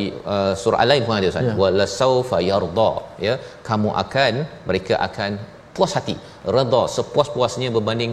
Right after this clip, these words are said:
Speaker 1: kadang dia balik kampung tadi,
Speaker 2: Hmm.
Speaker 1: dia, oh, dah tak puas hati, kadang-kadang cuba cari jalan untuk panjangkan lagi, tapi
Speaker 2: Anak-anak
Speaker 1: kita
Speaker 2: pun,
Speaker 1: ada tugas.
Speaker 2: anak-anak pun masam, ya,
Speaker 1: <laughs> Masam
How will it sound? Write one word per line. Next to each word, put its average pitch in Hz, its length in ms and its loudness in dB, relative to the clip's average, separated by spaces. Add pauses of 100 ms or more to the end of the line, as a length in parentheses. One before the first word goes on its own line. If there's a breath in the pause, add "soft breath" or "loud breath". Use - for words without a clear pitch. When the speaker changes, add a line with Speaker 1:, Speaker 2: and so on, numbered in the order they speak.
Speaker 1:
kadang 107 280 0 (240)
dia 113 220 4
balik 110 180 0
kampung 117 300 0
tadi, 107 140 2 (180)
Speaker 2:
Hmm. 110 260 -6
Speaker 1:
dia, 131 160 8 (640)
oh, 165 60 2 (100)
dah 196 140 4
tak - 100 0
puas 120 140 2
hati, 139 160 2 (320 loud breath)
kadang-kadang 139 400 2 (160)
cuba 151 240 4 (120)
cari 139 220 4 (180)
jalan 131 240 2 (100)
untuk 123 200 2 (120)
panjangkan 131 520 2
lagi, 135 180 0 (120)
tapi 147 220 -6 (220)
Speaker 2:
Anak-anak 123 320 -2
Speaker 1:
kita 131 140 4
Speaker 2:
pun, - 140 0
Speaker 1:
ada 110 100 -2
tugas. 113 100 0
Speaker 2:
anak-anak 127 360 0
pun 143 160 0
masam, 123 520 2 (120)
ya, 110 100 -2
Speaker 1:
<laughs> - 40 4
Masam 135 280 -2